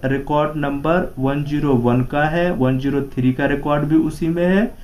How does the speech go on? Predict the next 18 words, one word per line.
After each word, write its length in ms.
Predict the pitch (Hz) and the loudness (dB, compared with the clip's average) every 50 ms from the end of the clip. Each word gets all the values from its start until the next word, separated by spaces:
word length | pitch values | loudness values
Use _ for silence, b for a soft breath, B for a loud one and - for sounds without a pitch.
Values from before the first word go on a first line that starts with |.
| B B B B B B 135 | B B B B B B -2
वन 160 | 135 143 143 | -2 -2 -2
ज़ीरो 220 | 143 147 151 147 147 | -2 -2 -2 -2 -2
फ़ोर 260 | 147 - 135 131 131 | -2 0 0 0 2
का 140 | - 147 139 | 2 0 0
record 360 | 143 143 147 151 151 151 151 | 0 0 0 0 0 0 0
भी 120 | 151 160 | 0 2
उसी 260 | 160 160 160 - 175 | 2 2 0 0 -2
में 180 | 165 165 170 175 | -2 0 0 2
है, 160 | 175 185 185 | 2 2 2
वन 260 | 170 135 131 135 135 | 2 2 0 0 -2
ज़ीरो 240 | 135 147 147 151 - - - - - - | -2 -4 -4 -4 -4 -6 -8 -12 -6 -2
एट 200 | 139 160 160 - | 2 2 2 2
का 160 | - - 170 165 | 0 -2 -2 0
record 380 | 156 143 147 143 135 135 135 | 0 -2 0 0 0 0 0
भी 160 | 139 135 156 | 0 0 -2
उसी 420 | 156 - - 127 123 - - 117 107 | 0 0 -2 -2 -2 2 4 4 4
में 180 | 104 104 104 | 6 4 4
है। 300 | 104 - 120 123 123 - | 4 4 4 4 6 4